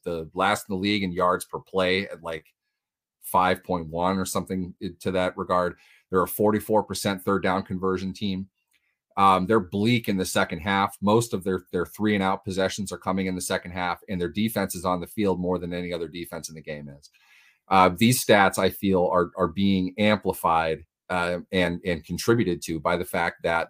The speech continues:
they don't possess the ball, and that's because they're doing the same thing, uh, play after play, and certainly half to half. It's not taking defenses much to figure out what the Steelers are doing quickly, and the Steelers are not deviating from that.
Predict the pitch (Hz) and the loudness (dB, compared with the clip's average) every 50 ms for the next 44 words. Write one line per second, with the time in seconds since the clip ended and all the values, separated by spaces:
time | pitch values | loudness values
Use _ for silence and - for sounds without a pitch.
0 | - 92 92 92 - - 98 95 95 - _ - 101 82 92 92 87 - - - | 0 0 0 0 2 2 2 2 2 0 _ -6 -4 0 0 0 0 0 -4 -6
1 | - 78 69 - 98 107 101 82 82 87 87 82 82 85 87 - - - 92 - | -8 -8 0 4 6 6 6 6 4 2 0 -2 -4 -6 -6 -6 -6 -10 -8 -4
2 | - 90 85 82 82 - - 87 80 76 76 92 92 90 85 80 80 - - 95 | -2 0 0 0 -2 -4 -4 -4 -4 -2 0 0 0 0 0 -2 -4 -2 -2 -2
3 | 90 85 85 78 - - 95 90 82 80 78 - _ _ _ _ _ _ _ _ | -2 -2 -4 -6 -4 -4 -2 -2 -2 -4 -8 -12 _ _ _ _ _ _ _ _
4 | - 85 85 82 82 - - - 101 92 90 87 82 - - 85 - - 101 90 | -4 -2 -2 -2 -2 -2 2 4 6 6 6 4 2 0 -4 -14 -6 0 0 2
5 | 80 76 78 80 80 - - - 107 110 110 - 87 85 85 82 - - 104 95 | 2 2 0 -2 -4 -2 2 4 4 4 4 2 -2 -4 -4 -4 0 4 4 4
6 | 90 - - - 80 98 90 78 67 - - _ _ _ _ _ _ _ - - | 4 4 0 -6 -2 0 2 2 0 0 -4 _ _ _ _ _ _ _ -2 4
7 | 117 117 113 113 - 123 110 - 104 98 95 92 95 - _ - - 104 101 - | 6 6 6 6 6 4 4 4 4 4 4 2 0 -4 _ -2 0 0 2 2
8 | - 95 87 - 90 80 82 90 87 85 - - - 90 - 101 90 87 90 87 | 0 -2 -2 -2 -4 -4 -2 -2 -2 -2 -4 -6 -8 -6 -6 -4 -2 0 2 2
9 | 85 82 82 85 85 87 - - - - 104 92 87 78 76 87 73 87 85 82 | 2 0 0 0 0 -2 -2 -2 -8 -2 -2 -2 0 0 -2 -2 -2 -2 -2 -4
10 | 80 - - 90 87 - 98 95 95 92 - 87 87 80 80 - - 98 92 90 | -4 -2 -2 -2 -2 0 0 0 0 0 -2 -4 -6 -4 -4 -2 0 2 2 2
11 | 85 85 87 82 82 73 76 82 80 80 80 76 73 76 73 _ - 71 71 71 | 0 0 -2 -2 -2 -2 -4 -6 -6 -4 -6 -6 -6 -8 -12 _ -14 -14 -14 -12
12 | 69 69 | -14 -16